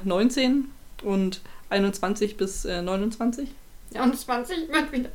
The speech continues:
Speaker 2: deutsch.
Speaker 1: <laughs> Ja, es tut uns leid, wir haben uns so viel versprochen von der deutschen Synchro, aber wir haben mal mächtig in den Haufen gelangt.
Speaker 2: Das hast du aber schön ausgedrückt. Das klang
Speaker 1: Ja.
Speaker 2: poetisch und hat
Speaker 1: Poetisch?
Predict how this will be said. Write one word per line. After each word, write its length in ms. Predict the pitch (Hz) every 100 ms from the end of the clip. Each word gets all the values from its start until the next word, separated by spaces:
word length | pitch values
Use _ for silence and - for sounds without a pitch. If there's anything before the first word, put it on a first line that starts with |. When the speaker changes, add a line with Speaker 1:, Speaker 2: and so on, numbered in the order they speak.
| -
Speaker 2:
deutsch. 440 | 320 330 320 - - 233
Speaker 1:
<laughs> 140 | 359 320 - - - - - 494
Ja, 380 | 453 277 202 233 -
es 80 | -
tut 140 | 269 277
uns 140 | 247
leid, 320 | 233 240 233
wir 100 | 214
haben 100 | 233
uns 160 | 254 233
so 140 | 285
viel 180 | 302 294
versprochen 560 | 277 254 - 247 294 302
von 140 | 240
der 100 | 233
deutschen 400 | 214 214 233 240
Synchro, 480 | 233 233 233 214 208
aber 360 | 196 190 180 180 - 220 226
wir 80 | 196
haben 260 | 190 196
mal 160 | 196 190
mächtig 480 | 190 240 247 233 -
in 80 |
den 160 | 220 208
Haufen 260 | 202 226 208
gelangt. 380 | 196 175 190 - -
Speaker 2:
Das 180 | 214 254
hast 160 | 247
du 60 | 202
aber 160 | 185
schön 260 | 185 202 175
ausgedrückt. 460 | 165 165 180 180 -
Das 160 | -
klang 180 | 262 208
Speaker 1:
Ja. 40 | 208 -
Speaker 2:
poetisch 760 | 214 208 233 269 320 330 - -
und 180 | 220 262
hat 100 | 330 320 -
Speaker 1:
Poetisch? 320 | - 262 320